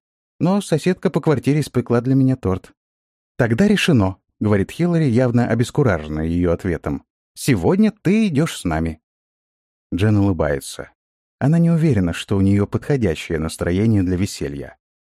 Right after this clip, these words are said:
В последнее время работа отнимает столько сил и нервов, и этому нет конца и края. И сегодня вечером она бы предпочла присматривать хорошенькую квартирку в Сиднее за чашкой чая, вместо того, чтобы толкаться в эдинбургских барах.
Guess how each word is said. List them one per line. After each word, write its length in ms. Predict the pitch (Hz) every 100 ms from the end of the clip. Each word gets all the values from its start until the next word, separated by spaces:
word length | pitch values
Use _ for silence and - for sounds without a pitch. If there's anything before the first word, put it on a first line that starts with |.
| _
В 100 | -
последнее 440 | 110 - 131 127
время 240 | 117 139 135
работа 380 | 104 98 127 107
отнимает 440 | - 101 107 101
столько 440 | - - 120 120
сил 300 | 98 - 107
и 40 | 101
нервов, 580 | 92 147 117 78 67 -
и 120 | 82
этому 360 | 92 98 101
нет 220 | 101 104 -
конца 340 | 98 - 98
и 60 | 92
края. 520 | 110 123 92 69 - _ _ _ _ _ _ -
И 140 | 127
сегодня 460 | - 143 160 147 131
вечером 540 | 160 190 170 165 135
она 240 | - 113 170
бы 120 | 165
предпочла 540 | 156 147 143 - 139
присматривать 720 | - 117 - 117 120 113 113
хорошенькую 680 | - 107 120 - 113 104 107
квартирку 680 | - 98 92 - 175 - 85
в 80 | -
Сиднее 480 | - 107 101 92
за 120 | 87 98
чашкой 420 | - 110 - 107
чая, 540 | - 139 151 85 69 _ _ -
вместо 360 | 85 101 -
того, 240 | - 85 117
чтобы 280 | - 80 78
толкаться 600 | 73 73 98 113 - 90
в 100 | 87
эдинбургских 640 | 90 82 82 - - 90
барах. 560 | 80 85 - - -